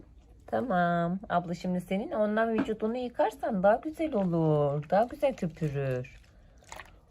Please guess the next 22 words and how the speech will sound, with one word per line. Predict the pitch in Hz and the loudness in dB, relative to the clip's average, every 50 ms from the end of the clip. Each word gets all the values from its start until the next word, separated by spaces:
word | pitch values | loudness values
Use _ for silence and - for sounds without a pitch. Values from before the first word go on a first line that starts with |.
| - - - - - - - - - - - - - - - - - _ - - - | -20 -20 -20 -20 -20 -20 -20 -20 -20 -20 -20 -20 -20 -20 -20 -20 -20 _ -6 0 0
Babaya | 196 190 202 208 214 | 0 2 2 0 -2
söyleyelim | 220 - - 233 208 220 233 240 453 453 - | -2 -4 -4 -4 -2 -2 -4 -4 -4 0 2
de | 214 | 2
akşama | 196 196 - - 214 202 208 | 2 2 0 -2 -2 -2 -2
sana | 208 - 202 196 196 196 185 | -2 0 0 0 0 -2 -2
bir | 185 180 | -2 0
Dalin | 185 180 180 196 190 | 0 0 0 0 0
alsın. | 180 170 160 160 160 - 180 190 - - - - - | 2 2 2 0 -2 -6 -10 -10 -12 -14 -20 -20 -16
Hmm, | 403 453 480 466 480 480 466 - | -14 -12 -10 -10 -10 -8 -4 -2
tamam | 508 508 508 508 494 494 480 480 466 | -2 -2 -2 -2 -4 -4 -4 -4 -4
anneciğim. | 466 453 427 427 427 - - 415 427 - - - - - - - - - - - - - | -6 -6 -6 -8 -8 -10 -10 -12 -12 -12 -16 -20 -20 -20 -20 -20 -20 -20 -20 -20 -16 -12
Alsın | 381 - 427 427 440 - - 453 453 453 440 440 | -8 -6 -6 -6 -8 -10 -14 -14 -12 -10 -6 -6
babam | 403 403 415 - 415 415 403 | -4 -4 -2 -4 -4 -4 -6
bana | 403 403 392 - - - | -10 -10 -12 -12 -10 -8
Dalin, | 403 403 403 415 403 427 | -8 -8 -10 -12 -16 -16
çünkü | 415 - 403 403 415 - 440 - | -16 -16 -16 -12 -10 -8 -6 -4
ben | - - 453 440 427 | -2 -2 -2 -4 -6
çok | - 427 415 415 - - | -8 -10 -10 -10 -10 -16
yıkanmayı | 392 - - 392 392 381 381 381 381 381 370 | -16 -10 -8 -8 -8 -8 -10 -14 -14 -14 -16
seviyorum. | - - 381 381 370 370 370 370 370 370 359 359 359 359 359 349 - - - - - - _ - - - - - | -14 -10 -10 -8 -8 -6 -8 -6 -6 -4 -4 -4 -4 -6 -6 -8 -12 -20 -20 -20 -20 -20 _ -20 -20 -20 -10 -6
Simitini | - 208 208 202 - 226 220 240 233 | -4 -2 -2 -2 -2 -2 -4 -2 -4
de | 262 196 | -6 -8